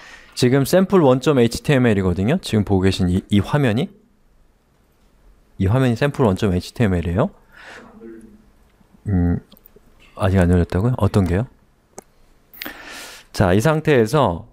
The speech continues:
우리가 파일을 만들고 클릭하면 일로 가고 클릭하면 절로 가고 이렇게 해야지 이제 실제로 사이트처럼 되는 거니까 여기에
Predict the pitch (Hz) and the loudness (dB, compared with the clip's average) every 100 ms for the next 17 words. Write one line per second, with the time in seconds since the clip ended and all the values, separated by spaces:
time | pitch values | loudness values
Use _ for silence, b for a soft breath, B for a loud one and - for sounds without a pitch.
0 | - 113 127 98 113 190 - b b b | -2 0 2 2 2 -2 -10 b b b
1 | b _ - 185 180 175 175 170 - - | b _ -4 2 2 4 4 2 -2 -10
2 | _ _ _ _ - 110 113 120 107 131 | _ _ _ _ -2 2 4 2 2 2
3 | 90 80 90 - b b - 196 190 - | 0 -4 -14 -20 b b -2 2 2 2
4 | 165 147 113 123 101 87 90 165 170 160 | 2 2 4 4 4 0 -4 0 0 2
5 | 143 110 110 120 104 90 110 151 - 160 | 0 2 2 2 0 0 0 0 2 2
6 | 156 131 101 98 87 - - - 123 - | 2 0 0 -2 -4 -8 -6 -2 -2 0
7 | 147 - - 131 107 95 101 95 85 - | -2 -2 -2 -2 0 0 2 0 -2 -2
8 | 123 87 - _ _ _ _ _ _ _ | -2 -2 -10 _ _ _ _ _ _ _
9 | - B B B B B B - 117 117 | -18 B B B B B B -2 0 4
10 | 139 135 131 127 117 | 4 4 4 2 0